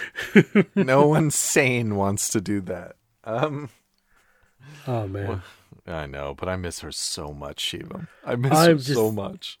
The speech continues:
Speaker 1: I can't believe, I'm so miffed 'cause I got the promo version and then it was banned, like,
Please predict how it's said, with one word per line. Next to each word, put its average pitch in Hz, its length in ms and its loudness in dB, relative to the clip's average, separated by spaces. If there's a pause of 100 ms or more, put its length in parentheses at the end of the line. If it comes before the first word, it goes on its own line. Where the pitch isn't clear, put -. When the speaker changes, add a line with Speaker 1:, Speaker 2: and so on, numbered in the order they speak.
Speaker 1:
I 143 140 0
can't 160 320 0
believe, 143 280 -2
I'm 151 220 2
so 170 220 2
miffed 151 320 2
'cause 151 120 0
I 127 80 4
got 131 280 2
the 131 80 0
promo 143 440 0
version 123 360 0
and 120 120 -4
then 131 80 -2
it 127 40 -2
was 120 140 -2
banned, 123 340 -4
like, 120 160 -6